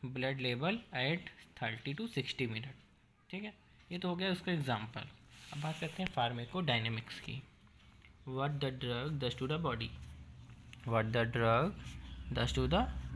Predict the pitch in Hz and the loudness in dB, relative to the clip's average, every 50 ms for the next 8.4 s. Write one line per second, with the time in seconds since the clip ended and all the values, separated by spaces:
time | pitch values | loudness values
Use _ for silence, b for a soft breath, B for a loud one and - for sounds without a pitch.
0 | 113 120 117 113 110 120 - - - B B B B B B B B B B B | 0 2 2 2 2 0 -2 -4 -4 B B B B B B B B B B B
1 | B B B 135 143 151 147 175 170 165 170 165 156 151 147 - 160 160 160 170 | B B B 4 4 4 6 4 4 4 4 4 4 2 0 0 -2 -2 -2 -2
2 | 165 B B B B B B B B - - - 127 131 139 143 165 196 190 190 | -2 B B B B B B B B -6 -4 -4 0 2 4 4 4 4 4 2
3 | 180 147 135 123 - 127 123 135 147 - - 135 123 123 120 117 117 117 113 113 | 2 2 2 0 0 0 2 2 2 4 4 4 4 4 4 4 4 4 4 4
4 | 117 123 120 - - 143 143 170 190 - - - - - - - 127 123 127 127 | 4 2 0 0 2 2 2 2 0 -2 -4 -6 -6 -6 -4 -2 -2 0 0 0
5 | 127 - 147 147 165 180 196 190 - - 135 120 120 120 123 120 - - 131 123 | 0 2 4 6 6 6 4 2 2 2 2 2 4 2 2 0 2 2 2 2
6 | 120 - 135 139 - - - 202 - - 123 117 - 135 131 127 - - 113 113 | 2 2 0 -2 0 -2 -2 -2 0 0 0 2 2 0 0 2 2 0 0 0
7 | 120 - - - - - B B B B B B B B B - - - 139 139 | 0 -2 -2 -2 -2 -4 B B B B B B B B B -4 0 2 4 4
8 | 156 175 180 165 160 165 160 | 4 4 6 6 6 6 6